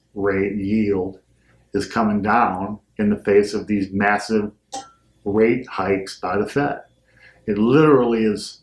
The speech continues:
defying gravity, okay, uh, which, as we know, is impossible. So there's something funky going on in that market. Uh, metals today had a very quiet day, flat day, flat to down just a little bit.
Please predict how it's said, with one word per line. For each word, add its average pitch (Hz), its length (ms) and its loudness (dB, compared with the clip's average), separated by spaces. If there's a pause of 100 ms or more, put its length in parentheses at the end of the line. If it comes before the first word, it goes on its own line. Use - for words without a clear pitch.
defying 117 800 2
gravity, 101 800 0 (320)
okay, 92 460 -8 (500)
uh, 95 140 -4
which, 98 180 -2
as 95 140 0
we 110 160 2
know, 107 280 0
is 101 120 -6
impossible. 95 640 -4
So 101 200 -4
there's 123 280 -4
something 117 340 -2
funky 101 400 -4
going 95 320 -8
on 92 160 -6
in 90 80 -16
that 98 240 -6
market. - 440 -10 (840)
Uh, 98 160 -2
metals 127 480 6
today 120 400 6
had 113 140 2
a 101 100 0
very 104 280 2
quiet 110 420 0
day, 117 220 4
flat 107 420 0
day, 113 480 2
flat 110 300 0
to 101 80 -4
down 107 380 0
just 101 220 -4
a 104 40 2
little 104 260 2
bit. 113 340 -2